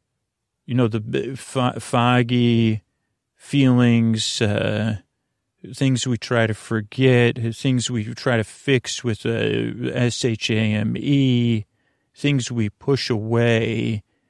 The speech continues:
uh, or say repulse or unacceptable, like, that we deny a home to,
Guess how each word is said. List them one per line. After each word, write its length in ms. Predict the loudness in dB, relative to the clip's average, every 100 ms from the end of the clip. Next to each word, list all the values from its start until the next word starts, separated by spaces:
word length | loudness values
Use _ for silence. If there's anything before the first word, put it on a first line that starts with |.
| _ _ _ _ _ _ -4
uh, 240 | -2 0
or 120 | -2
say 440 | -2 0 0 0 -2
repulse 960 | -6 -6 -6 -4 0 2 2 -2 -4
or 280 | -2 -2 -4 -2
unacceptable, 1600 | -2 -2 -4 -6 0 2 2 -2 -2 0 0 0 0 -2 -4 -8 _ _ _ _ _ _ _ -6
like, 200 | -4 -2
that 240 | 0 0
we 160 | 0 -2
deny 520 | -2 -2 0 2 2
a 140 | 2 0
home 420 | 0 0 0 -2
to, 580 | -4 -6 -4 -4 -6